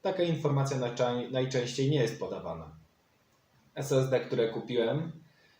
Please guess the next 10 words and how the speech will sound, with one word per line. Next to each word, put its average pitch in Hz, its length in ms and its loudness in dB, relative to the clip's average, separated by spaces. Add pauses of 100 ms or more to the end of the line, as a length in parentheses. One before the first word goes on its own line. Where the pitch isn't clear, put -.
(140)
e, 127 340 2
są 160 260 0
to 147 140 2
kolejno 135 480 4
dyski 131 380 -2
marki 110 680 -4 (1120)
Golden 117 680 2
Fir, 156 320 -2 (3250)
Fast 123 300 -2
Speed 131 320 -4